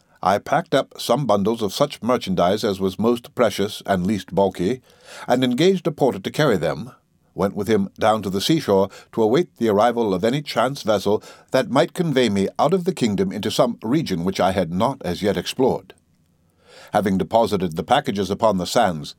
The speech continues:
we sat down beneath some trees and looked out into the ocean in the hope of perceiving a ship, but during several hours we saw none whatever. At length I fancied that I could hear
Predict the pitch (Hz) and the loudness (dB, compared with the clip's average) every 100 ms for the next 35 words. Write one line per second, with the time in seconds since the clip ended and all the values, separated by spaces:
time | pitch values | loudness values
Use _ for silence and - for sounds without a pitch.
0 | _ _ - - 113 104 196 185 117 104 | _ _ -20 -8 -4 0 0 2 2 2
1 | 101 92 _ 104 127 165 - 120 - 151 | 0 -4 _ -4 -2 -2 -4 -4 -2 0
2 | 95 82 101 165 - 120 113 117 110 101 | 0 0 0 0 0 0 0 -2 -4 0
3 | 147 143 87 87 98 92 139 110 95 107 | 0 -2 -6 -2 0 2 0 -2 -4 -4
4 | - 101 95 90 180 180 - _ _ _ | -2 -2 -2 0 0 0 -6 _ _ _
5 | _ - 92 139 117 143 113 104 123 98 | _ -6 0 2 2 0 2 4 4 2
6 | 87 - - 117 131 113 113 135 107 104 | 0 -4 -4 -2 2 2 2 0 0 2
7 | 123 76 - _ _ _ _ _ - - | 0 -2 -10 _ _ _ _ _ -20 -8
8 | - 131 147 180 135 127 135 139 135 113 | -2 2 2 2 0 0 0 0 -2 -4
9 | 113 117 113 101 - 143 | 0 0 0 -4 -2 0